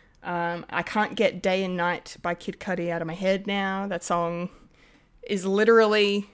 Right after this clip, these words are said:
from, like, my early clubbing days. <laughs> Like, every time I hear it, I flash back to, like, two thousand and eight or two thousand and seven, whenever it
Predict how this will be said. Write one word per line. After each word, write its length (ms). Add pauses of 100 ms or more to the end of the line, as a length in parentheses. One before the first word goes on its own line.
(180)
from, 380
like, 220
my 300
early 340
clubbing 460
days. 720 (540)
<laughs> 140 (380)
Like, 160
every 200
time 140
I 60
hear 280
it, 60
I 80
flash 420
back 260
to, 100
like, 280
two 200
thousand 500
and 300
eight 380 (540)
or 60
two 160
thousand 360
and 100
seven, 440
whenever 360
it 100